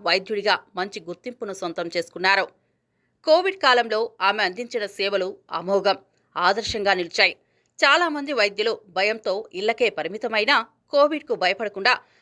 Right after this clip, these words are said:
అనకాపల్లి ఎన్టీఆర్ ప్రభుత్వ ఆసుపత్రిలో వైద్య సేవలను అందించి అందరికీ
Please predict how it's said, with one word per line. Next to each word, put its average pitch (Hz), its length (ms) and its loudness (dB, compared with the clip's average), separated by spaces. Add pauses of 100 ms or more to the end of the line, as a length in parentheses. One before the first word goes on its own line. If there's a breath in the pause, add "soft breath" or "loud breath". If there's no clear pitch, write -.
(120 soft breath)
అనకాపల్లి 247 680 -2
ఎన్టీఆర్ 208 340 -2
ప్రభుత్వ 208 360 -6
ఆసుపత్రిలో 190 680 -4 (120)
వైద్య 196 320 0
సేవలను 202 500 0
అందించి 180 460 -4 (220)
అందరికీ 202 560 -6